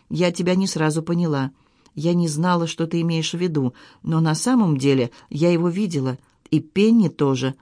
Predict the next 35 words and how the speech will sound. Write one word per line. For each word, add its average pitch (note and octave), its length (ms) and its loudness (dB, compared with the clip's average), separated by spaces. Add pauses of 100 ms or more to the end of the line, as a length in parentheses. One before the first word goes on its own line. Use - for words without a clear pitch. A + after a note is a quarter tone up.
(440)
Она C#3 260 2
все C#3+ 180 -2
время D#3 260 2
говорила, D3 460 2
что D#3+ 200 -2
он D#3 100 2
хороший, F3 640 -4 (240)
что - 200 0
это G#3+ 300 2
ангел, D#3 480 2 (180)
которого D#3+ 440 2
папа D#3 480 -4 (300)
послал, F#3 420 0
чтобы D#3 360 2
он F#3 160 4
за F3 140 2
ней F3+ 160 4
присматривал, E3+ 760 2 (240)
потому D3 280 2
что D3 180 -2
она D3 180 2
больна. D#3 480 0 (600)
Хотя - 240 -4
я E3 160 4
всегда D3 400 0
знала, D3+ 380 0
что - 160 -4
это C#3 200 0
не C#3 160 0
так. B2+ 320 -6 (460)
Он A3 220 4
был G3 140 6
здесь F#3 300 2
раньше F#3 400 2
нас F#3 340 0